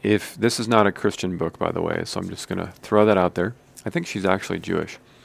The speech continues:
Uh, but, um, so, um,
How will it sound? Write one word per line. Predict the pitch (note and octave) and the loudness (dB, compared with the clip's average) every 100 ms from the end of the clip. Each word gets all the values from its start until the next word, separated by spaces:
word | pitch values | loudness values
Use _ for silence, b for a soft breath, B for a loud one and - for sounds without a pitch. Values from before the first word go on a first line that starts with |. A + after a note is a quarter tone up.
| B B B | B B B
Uh, | - F2 E2+ | -2 0 0
but, | - F2 D#2+ - - - - | 0 2 2 0 -12 -14 -6
um, | D2+ D2+ D2 - - - - | -4 -2 -4 -6 -10 -16 -18
so, | - - F2 E2 D#2 - - b b b - | -12 -4 0 2 0 -4 -12 b b b -10
um, | - D2+ - - - - - | -4 -2 -2 -6 -6 -10 -12